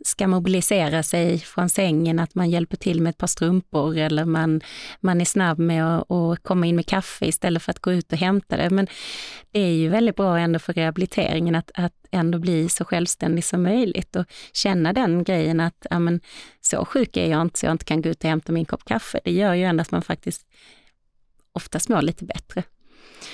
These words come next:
Och det, eh, har vi ju sett också på avdelningen att vi har ju förkortat våra, eh, vård, vår, eh, medelvårdtid på gynavdelningen ganska mycket. Och jag tror inte att det är någon enskild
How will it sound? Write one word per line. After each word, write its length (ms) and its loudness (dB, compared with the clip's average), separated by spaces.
Och 120 -2
det, 380 2
eh, 360 0
har 160 2
vi 80 2
ju 80 4
sett 320 -2
också 420 0
på 260 0
avdelningen 640 0
att 220 -2
vi 100 2
har 180 0
ju 80 2
förkortat 580 -4
våra, 280 0
eh, 580 -2
vård, 380 0
vår, 320 2
eh, 600 2
medelvårdtid 1160 0
på 260 0
gynavdelningen 680 0
ganska 340 -2
mycket. 520 -2
Och 280 0
jag 160 0
tror 180 0
inte 180 2
att 100 -6
det 100 2
är 60 2
någon 260 2
enskild 880 0